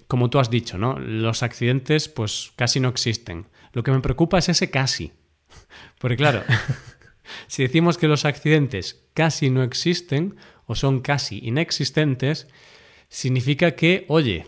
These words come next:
a lo mejor uno de cada diez mil o de cada cien mil, pues, sucede, ¿no? E-,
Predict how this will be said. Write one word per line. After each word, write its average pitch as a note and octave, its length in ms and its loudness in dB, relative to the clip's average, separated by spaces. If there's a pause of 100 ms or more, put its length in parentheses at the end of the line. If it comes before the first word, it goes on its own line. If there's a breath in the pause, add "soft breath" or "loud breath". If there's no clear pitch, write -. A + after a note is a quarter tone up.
(160)
a A#2 80 -2
lo A#2 80 0
mejor C#3+ 500 2
uno D#3 300 6
de B2 160 4
cada B2 400 4
diez A#2 380 -2
mil C#3 380 4
o G#2+ 60 2
de A2 100 0
cada A2+ 220 -2
cien A2+ 260 -4
mil, D3 300 2 (100)
pues, - 360 -10 (520)
sucede, A2 640 -2
¿no? D3 260 -4
E-, G#2+ 80 -6